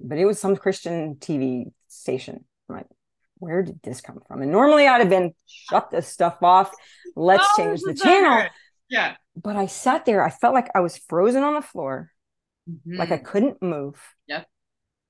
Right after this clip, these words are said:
Speaker 1: And I'm watching, I'm getting goosebumps right now talking about
Speaker 2: I
Speaker 1: it.
Speaker 2: know, same. <laughs>
Speaker 1: I'm watching this woman talk about faith.
Speaker 2: Ah.
Speaker 1: And at that point in my life, I had zero. I didn't even know really what faith, I'm like, "Faith, what?" Like,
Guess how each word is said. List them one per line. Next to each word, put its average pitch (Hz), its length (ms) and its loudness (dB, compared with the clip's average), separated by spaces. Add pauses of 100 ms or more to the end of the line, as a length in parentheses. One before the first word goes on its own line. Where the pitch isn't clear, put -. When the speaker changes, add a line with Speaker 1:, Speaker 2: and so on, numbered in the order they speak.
(640)
Speaker 1:
And 185 100 -2
I'm 160 260 -4
watching, 147 360 -2
I'm 156 60 -12
getting 135 180 -6
goosebumps 151 380 -10
right 131 80 -10
now 127 80 -10
talking 160 220 -6
about 269 80 -2
Speaker 2:
I - 20 -2
Speaker 1:
it. 320 40 0
Speaker 2:
know, 403 140 2
same. 453 760 -4 (400)
<laughs> - 0 -
Speaker 1:
I'm 196 280 4
watching 196 500 2
this 285 180 -2
woman 170 560 -6 (1160)
talk 175 160 -6
about 185 220 -4
faith. - 340 -8 (440)
Speaker 2:
Ah. 180 760 -12 (400)
Speaker 1:
And 180 100 0
at 165 140 -4
that 190 180 4
point 277 160 0
in 269 60 4
my 262 120 0
life, 220 200 -2
I 202 80 -4
had 175 180 -8
zero. 139 440 -8 (140)
I 202 60 4
didn't 285 160 4
even 220 60 4
know 180 140 4
really 180 220 2
what 170 160 0
faith, 175 320 -2
I'm 175 80 -8
like, 165 180 -8
"Faith, 190 280 -6
what?" 175 220 -14
Like, 160 140 -14